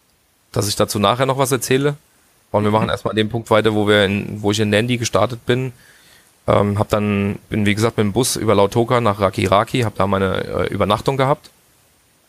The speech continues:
Speaker 1: Ähm, nochmal in einem günstigen Resort, weil das Woli Woli war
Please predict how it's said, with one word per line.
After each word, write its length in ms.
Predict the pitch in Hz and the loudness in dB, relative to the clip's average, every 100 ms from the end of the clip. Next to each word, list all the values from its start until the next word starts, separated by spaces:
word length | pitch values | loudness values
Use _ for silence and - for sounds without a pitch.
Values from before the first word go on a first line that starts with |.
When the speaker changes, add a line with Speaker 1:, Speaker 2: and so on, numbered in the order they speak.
| _ _ - - | _ _ -20 -6
Speaker 1:
Ähm, 420 | 107 107 104 107 101 _ - - - | 0 2 2 -2 -8 _ -20 -20 -10
nochmal 260 | - 110 104 | -2 0 2
in 40 | |
einem 80 | 104 | 0
günstigen 400 | 95 123 - 131 | 0 -2 -2 -2
Resort, 440 | 123 120 117 127 117 | 0 2 4 4 4
weil 60 | |
das 220 | 101 101 | 2 0
Woli 220 | 104 107 101 | 0 0 2
Woli 200 | 113 110 | 0 2
war 360 | 104 98 - | 4 4 2